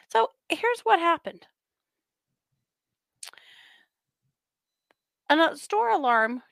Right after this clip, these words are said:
triggered around three A M at Doggy Kingdom Pet Shop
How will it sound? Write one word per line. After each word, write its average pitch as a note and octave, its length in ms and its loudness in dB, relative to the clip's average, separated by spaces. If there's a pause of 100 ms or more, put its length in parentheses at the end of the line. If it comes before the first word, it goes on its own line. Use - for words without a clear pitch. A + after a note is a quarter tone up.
triggered F#3+ 460 -8 (280)
around A3 300 0
three C#4 280 -10
A C4+ 200 -2
M F#3+ 300 -2 (260)
at G3+ 300 0
Doggy D#4+ 420 2
Kingdom G3+ 560 -8
Pet G3+ 260 -6
Shop - 380 -14